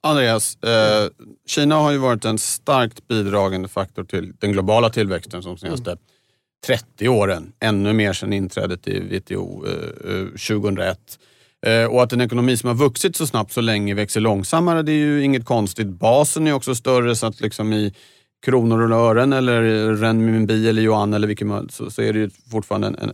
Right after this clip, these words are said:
Speaker 1: en väldigt stark tillväxt. Men, men, eh, mot bakgrund av det här som, eh, Kristin var inne på, eh, hur ska man se på, på Kina som liksom global tillväxtmotor om vi nu blickar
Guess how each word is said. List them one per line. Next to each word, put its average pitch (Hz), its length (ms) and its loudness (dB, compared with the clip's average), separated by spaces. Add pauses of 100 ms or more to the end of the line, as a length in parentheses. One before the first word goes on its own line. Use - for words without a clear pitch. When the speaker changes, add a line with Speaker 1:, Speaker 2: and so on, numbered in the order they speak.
Speaker 1:
en 104 160 -6
väldigt 101 180 -2
stark 98 220 -4
tillväxt. 101 320 -2
Men, 127 160 2 (360)
men, 139 200 4
eh, 135 520 2
mot 131 280 0
bakgrund 123 340 2
av 117 80 2
det 113 100 2
här 113 100 2
som, 110 140 -4
eh, - 320 -6 (180)
Kristin 117 360 0
var 120 100 2
inne 110 240 2
på, 107 400 2 (500)
eh, 131 100 0
hur 156 100 6
ska 160 180 0
man 160 120 4
se 202 180 4
på, 196 240 0 (100)
på 175 220 2
Kina 127 380 2
som 113 200 0
liksom 104 420 -2
global 104 480 2
tillväxtmotor 101 800 -4
om 104 120 -2
vi 101 80 0
nu 98 160 0
blickar 95 520 -2